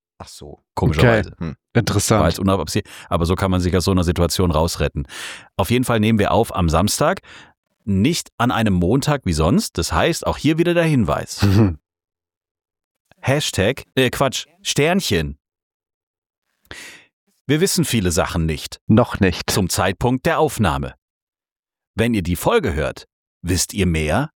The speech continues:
Speaker 2: als wir. Wow. Toll.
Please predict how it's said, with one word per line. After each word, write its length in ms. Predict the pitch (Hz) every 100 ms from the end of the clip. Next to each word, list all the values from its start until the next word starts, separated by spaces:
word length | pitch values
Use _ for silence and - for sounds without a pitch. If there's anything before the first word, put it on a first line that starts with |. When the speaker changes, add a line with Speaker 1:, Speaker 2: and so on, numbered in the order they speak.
| _
Speaker 2:
als 320 | - 170 -
wir. 380 | 196 240 127 - - _ _ _ _ _
Wow. 600 | 113 220 214 123 135 - _ _ _ _ _ _ _
Toll. 360 | - 95 76 -